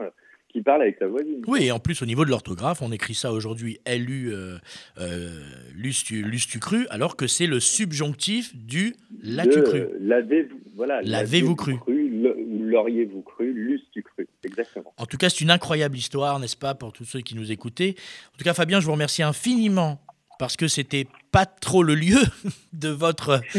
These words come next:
Speaker 2: de votre promotion dans une émission culinaire, mais voyez, j'ai quand même réussi, à, euh, vous faire apparaître dans l'émission culinaire d'R C J.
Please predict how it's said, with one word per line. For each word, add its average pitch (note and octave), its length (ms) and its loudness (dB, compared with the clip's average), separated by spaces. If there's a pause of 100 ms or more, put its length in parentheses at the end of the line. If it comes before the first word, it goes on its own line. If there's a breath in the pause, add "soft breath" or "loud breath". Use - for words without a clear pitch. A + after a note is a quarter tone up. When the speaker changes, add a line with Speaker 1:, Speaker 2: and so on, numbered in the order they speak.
(120)
Speaker 2:
de F3 280 2
votre E3 220 4
promotion D#3 340 2
dans F3 100 0
une C#3+ 120 -2
émission D3 280 0
culinaire, E3 400 0
mais G#3+ 60 -2
voyez, F#3+ 280 2
j'ai F#3 100 -2
quand F3+ 140 0
même A3+ 260 2
réussi, G3 580 -2 (640 loud breath)
à, F#3 340 0
euh, D3 200 2
vous B3 140 0
faire D#3+ 320 -2
apparaître F3+ 460 2
dans D#3 100 0
l'émission D#3 460 -2
culinaire D3 400 -2
d'R C3 140 -2
C B2+ 160 -2
J. E3 240 -4